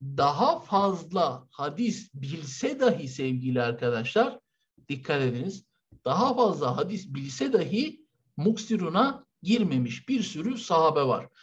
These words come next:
Mesela bunların en başında Amr İbni Elas gelir arkadaşlar.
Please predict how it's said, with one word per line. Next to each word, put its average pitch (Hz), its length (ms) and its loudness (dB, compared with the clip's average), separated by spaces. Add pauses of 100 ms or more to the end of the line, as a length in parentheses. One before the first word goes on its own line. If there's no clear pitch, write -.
(220)
Mesela 165 460 4
bunların 208 440 -2
en 208 220 -2
başında 220 640 2 (340)
Amr 208 260 0
İbni 165 220 -2
Elas 226 360 4
gelir 156 240 -4
arkadaşlar. 127 680 -2